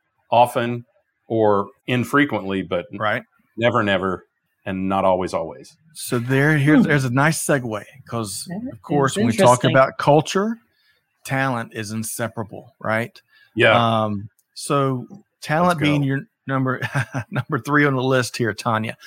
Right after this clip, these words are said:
Speaker 3: Yeah.
Speaker 2: Love to get your thoughts on, uh, tracking the talent trend.
Speaker 3: Sure. So for me, talent is, I'm talking about the entire organization. It's, it's, it's kind of the same. It's, it's a matter of retaining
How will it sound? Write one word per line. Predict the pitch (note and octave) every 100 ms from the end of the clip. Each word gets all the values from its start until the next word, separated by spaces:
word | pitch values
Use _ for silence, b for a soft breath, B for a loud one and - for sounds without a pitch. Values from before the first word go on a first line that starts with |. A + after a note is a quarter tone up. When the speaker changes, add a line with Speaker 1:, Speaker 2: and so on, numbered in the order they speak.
| B
Speaker 3:
Yeah. | G3+ G3+
Speaker 2:
Love | D3
to | C#3
get | C#3+
your | C3+ A#2+
thoughts | - B2+ A#2+ - -
on, | A#2 A#2 A2 A2 G#2 -
uh, | A#2 A2 G#2 _ _ -
tracking | - D3+ - A#2+ G#2+ - b b
the | G#2+
talent | - C#3+ C3 A2+
trend. | - G#2+ - - _ _ _ _ _
Speaker 3:
Sure. | - D4 G3+ D#3
So | - G3 G3
for | - F#3+
me, | A#3
talent | A3+ A3 G#3+ F#3+ F#3+
is, | - F#3+ -
I'm | - D#3
talking | F#3 F3 E3
about | D#3 D3+
the | D#3
entire | D#3 D#3+ D#3
organization. | D#3 D#3+ E3 E3 - E3
It's, | E3 E3+ E3+ -
it's, | F#3+ - _
it's | - -
kind | E3+ E3
of |
the | D3
same. | - E3 E3
It's, | E3 E3
it's | - -
a |
matter | E3 F3 F3 E3
of | C#3+
retaining | E3 E3 F3 F#3 F#3+